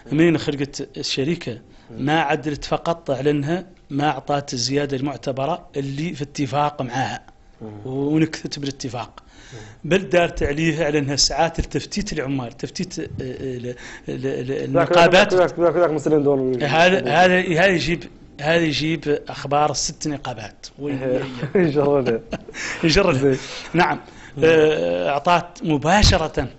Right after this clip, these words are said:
Speaker 2: بعد الاتفاق اللي خلق ذيك
Speaker 1: مم.
Speaker 2: الساعة، ونجاح، كان يظهر نجاح، توقف عن العمل.
Speaker 1: مم.
Speaker 2: لا نساء أعلن التوقف عن العمل كان بنسبة مئة بالمئة، هو أيضا في فاتح مايو، آه، المنصرم.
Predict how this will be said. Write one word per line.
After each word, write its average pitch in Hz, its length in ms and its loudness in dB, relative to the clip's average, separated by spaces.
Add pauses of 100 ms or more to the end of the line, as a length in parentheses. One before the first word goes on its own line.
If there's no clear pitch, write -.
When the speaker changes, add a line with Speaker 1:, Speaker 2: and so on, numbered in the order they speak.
(340)
Speaker 2:
بعد 156 280 2
الاتفاق 143 600 -2
اللي 135 180 -4
خلق 131 180 -6
ذيك - 360 -10
Speaker 1:
مم. 135 60 -8
Speaker 2:
الساعة، 123 340 -2
ونجاح، 139 440 -2
كان 147 260 -2
يظهر 135 220 -4
نجاح، 127 340 -4
توقف 151 380 -2
عن 180 120 0
العمل. 180 340 4 (220)
Speaker 1:
مم. 120 100 -14
Speaker 2:
لا 147 140 2
نساء 165 280 2
أعلن 165 240 0
التوقف 151 420 -2
عن 160 100 -2
العمل 156 320 0 (320)
كان 170 240 4
بنسبة 160 420 2
مئة 185 220 0
بالمئة، 170 300 2
هو 160 180 4
أيضا 160 400 0
في 131 280 -4 (260)
فاتح 151 480 -2
مايو، 180 340 4 (140)
آه، 135 200 -2
المنصرم. 151 480 2